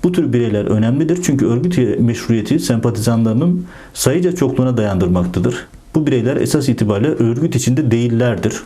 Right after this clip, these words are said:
tırnak içerisinde nedense. Ancak örgüt dışında da değillerdir. Şimdi Amerikalı bir savcı, hakim ya da bakanlık bürokratısınız ve önünüze bu metin geldi. Türkiye Cumhuriyeti Devleti tarafından gönderildi. Şimdi okuyorsunuz. Bu bireyler esas itibariyle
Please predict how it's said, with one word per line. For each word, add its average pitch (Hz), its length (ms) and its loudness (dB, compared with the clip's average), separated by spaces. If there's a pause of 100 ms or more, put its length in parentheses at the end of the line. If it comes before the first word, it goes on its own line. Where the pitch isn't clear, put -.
tırnak 104 260 -2
içerisinde 90 460 -2
nedense. 90 460 -2 (560)
Ancak 131 320 0
örgüt 143 340 0
dışında 143 340 0
da 107 140 0
değillerdir. 85 680 -2 (460)
Şimdi 101 280 -2 (760)
Amerikalı 120 440 0
bir 113 120 0
savcı, 101 380 -2
hakim 110 460 0
ya 101 80 -2
da 110 140 -2
bakanlık 117 360 -2
bürokratısınız 110 600 0
ve 113 40 2
önünüze 117 300 0
bu - 20 2
metin 123 300 0
geldi. 95 300 0 (140)
Türkiye 107 300 0
Cumhuriyeti 110 340 0
Devleti 107 260 0
tarafından 98 500 0
gönderildi. 85 500 0
Şimdi 135 120 0
okuyorsunuz. - 640 -2 (680)
Bu 175 140 0
bireyler 143 340 0
esas 160 360 -2
itibariyle 110 800 0